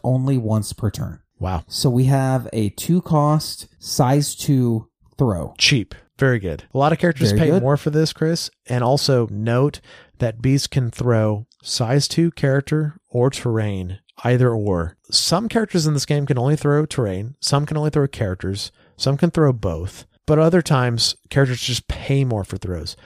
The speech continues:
Speaker 2: So a two cost throw is great. This is, like,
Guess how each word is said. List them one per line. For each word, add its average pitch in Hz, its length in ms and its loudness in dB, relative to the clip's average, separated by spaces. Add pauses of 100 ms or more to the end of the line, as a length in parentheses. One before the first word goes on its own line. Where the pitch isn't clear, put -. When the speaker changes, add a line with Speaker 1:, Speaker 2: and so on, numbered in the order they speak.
(220)
Speaker 2:
So - 280 -2
a 110 220 -2 (400)
two 214 260 4
cost - 560 0
throw 90 380 -6 (920)
is 113 180 0
great. - 420 -8 (360)
This 131 220 2
is, 143 180 2
like, 127 300 2